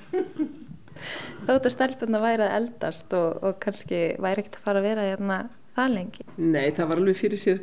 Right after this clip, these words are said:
Speaker 3: að, sko, þær myndu jafnvel fara í me-, menntaskóla annars staðar.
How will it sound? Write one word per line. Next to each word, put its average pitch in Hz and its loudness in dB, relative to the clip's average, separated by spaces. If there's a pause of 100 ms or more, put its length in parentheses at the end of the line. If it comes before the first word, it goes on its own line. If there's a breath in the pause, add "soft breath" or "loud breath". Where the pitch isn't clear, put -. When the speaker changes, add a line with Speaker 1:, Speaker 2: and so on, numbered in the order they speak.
(100)
Speaker 3:
að, 170 0 (220)
sko, - -4 (360)
þær 175 -2
myndu 170 4
jafnvel 180 4
fara 165 2
í - 4
me-, 165 2
menntaskóla 180 0
annars 139 -2
staðar. - -8